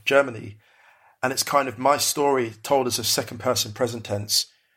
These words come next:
about, like, me coming to terms with, like, growing older, losing my dad in the war in Uganda. And it goes on a journey from Berlin and ends in Uganda, back in my dad's village.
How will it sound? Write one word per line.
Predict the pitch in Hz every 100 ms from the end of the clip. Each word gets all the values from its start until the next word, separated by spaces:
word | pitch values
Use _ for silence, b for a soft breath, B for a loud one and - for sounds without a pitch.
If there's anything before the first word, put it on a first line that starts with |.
| b
about, | 104 123 120 120
like, | 117 -
me | 131 127
coming | 135 131
to | 107
terms | 123 120 107
with, | 110
like, | 104 -
growing | 131 120
older, | 113 107 107 104 104 - _ _ _ _ _
losing | 127 143 135
my | 123
dad | 120 120 117
in |
the | 110
war | 110 117
in | 110
Uganda. | 110 120 117 113 104 98 101 - _ _ -
And | 123
it | 123 -
goes | 139 123
on | 123
a |
journey | 110 131 123 113
from | 117 110 104
Berlin | 127 120 110
and |
ends | 117 123
in | 120 107
Uganda, | 104 104 101 101
back | 113 107
in | 107
my |
dad's | 107 110 104
village. | 123 110 98 - -